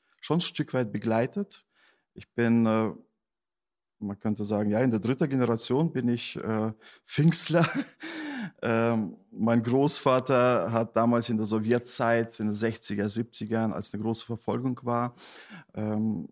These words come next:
auf Christen, äh, so haben das meine Großeltern auch stark erlebt, selber erlebt. Mein Fa-, mein Großvater oder mein Opa saß fünf Jahre im Gefängnis für seinen Glauben. Er war der Gemeindeleiter damals. Ähm, und so bin ich irgendwann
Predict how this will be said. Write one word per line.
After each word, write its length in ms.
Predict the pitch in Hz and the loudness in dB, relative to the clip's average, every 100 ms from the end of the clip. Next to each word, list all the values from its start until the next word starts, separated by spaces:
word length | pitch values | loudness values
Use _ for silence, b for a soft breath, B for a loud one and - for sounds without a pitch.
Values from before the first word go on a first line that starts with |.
| - | -14
auf 240 | - 104 | -12 -12
Christen, 540 | - 120 - - 117 117 | -8 -6 -6 -2 0 0
äh, 380 | 80 107 104 101 | -2 -4 -4 -4
so 280 | 107 104 | -2 -2
haben 160 | 104 110 | 0 0
das 180 | 101 - | -2 0
meine 280 | 110 110 107 | 2 2 0
Großeltern 680 | 110 127 120 104 113 113 | 0 0 2 0 0 0
auch 120 | 101 | 0
stark 400 | - - 110 113 | -2 0 0 0
erlebt, 420 | - 104 110 156 - | -4 -4 -2 -4 -4
selber 260 | 123 131 | -4 -2
erlebt. 300 | 123 123 127 | -2 -2 -4
Mein 140 | 113 113 | -8 -6
Fa-, 200 | 107 - | -6 -6
mein 160 | 113 | -6
Großvater 520 | 113 123 120 123 120 107 | -2 -2 -2 -2 -2 -2
oder 100 | 107 | -2
mein 160 | 104 | -2
Opa 240 | 90 107 113 | -2 -2 0
saß 320 | 110 113 - B B B B | 0 0 -4 B B B B
fünf 240 | - 120 113 | -8 -6 -2
Jahre 160 | 110 110 | -2 -2
im 80 | |
Gefängnis 760 | 104 113 120 127 151 165 - - _ | -4 -2 0 0 -2 -4 -10 -14 _
für 180 | - | -8
seinen 220 | 127 131 127 | -4 -4 -2
Glauben. 400 | 127 131 131 123 | 0 0 -2 -2
Er 80 | |
war 140 | 104 107 | -2 -2
der 100 | 104 | -2
Gemeindeleiter 720 | 107 113 131 139 131 127 127 | -2 -2 -2 -4 -4 -4 -6
damals. 520 | 127 123 123 117 - b b b b b _ | -4 -2 -4 -6 -12 b b b b b _
Ähm, 440 | 104 113 113 107 - | -2 0 2 0 -4
und 300 | 117 113 - 117 | -2 -2 -4 -12
so 320 | 110 127 139 | -2 2 2
bin 240 | 110 131 | 4 4
ich 200 | 135 120 | 4 2
irgendwann 680 | 117 135 131 - 120 127 131 | 2 4 2 0 2 4 2